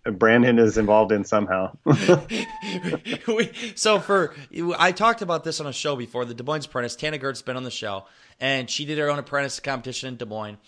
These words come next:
Speaker 2: Well, a lot of things I was working on, I always had a team, and Andrew was there to help me, well, win the competition for on the back end. For, we were doing, what, newsprint ads in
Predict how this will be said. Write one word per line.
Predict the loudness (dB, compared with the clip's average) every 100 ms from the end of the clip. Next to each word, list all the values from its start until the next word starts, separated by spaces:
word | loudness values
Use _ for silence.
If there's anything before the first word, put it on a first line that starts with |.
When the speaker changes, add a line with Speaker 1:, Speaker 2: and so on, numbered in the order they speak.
| _ _ _ _
Speaker 2:
Well, | 0 2 0
a | 0
lot | 2 4
of | 2
things | -2 -2
I | -2
was | -2
working | -2 -4 -2 -2
on, | 0
I | 0
always | -2 -2
had | -2
a | -4
team, | -4 -4 -4
and | -6 -2
Andrew | -2 0 -2
was | -2
there | 0 0
to | 0
help | -2 0
me, | -2 -4 -8 _ _ _ -6
well, | -4 0
win | 0 0
the |
competition | -2 -4 -4 0 0 0 -6
for | -6 -6
on |
the | -4
back | 0 2 2
end. | -2 -4 -6
For, | -10 -12 -6
we | -2 0
were | 0
doing, | 0 -4 -2 -6 -10 _ _
what, | -6 -4 -2
newsprint | -2 -2 -4 -2 0
ads | 2 2 2 -2 -8 -12 _ -8
in | -6 -8